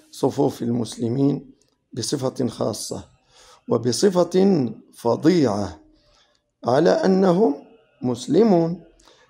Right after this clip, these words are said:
تعهدوا على اتباع شرعه سبحانه لكنهم لا يلتزمون، وهو ما أخبر به الحق سبحانه على أنه سيقع:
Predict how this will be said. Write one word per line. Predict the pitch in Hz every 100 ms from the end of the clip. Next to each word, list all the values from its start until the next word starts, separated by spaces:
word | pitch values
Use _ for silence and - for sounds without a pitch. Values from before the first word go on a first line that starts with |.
| -
تعهدوا | 196 143 135 131 95 107 190 220 202 175
على | 139 151
اتباع | 151 - - 135 170 208 -
شرعه | 139 143 127 208 160
سبحانه | 165 - 120 117 123 117 113 117 _ _ - - _
لكنهم | - 240 - 220 202 180
لا | 165 160
يلتزمون، | 151 - - 113 113 110 120 - _ _ _ -
وهو | 202 226
ما | 220 220
أخبر | 208 170 190 180
به | 160 151
الحق | 160 - - -
سبحانه | 151 - 131 135 127 -
على | 143 143 147
أنه | 147 139
سيقع: | 123 139 127 - 104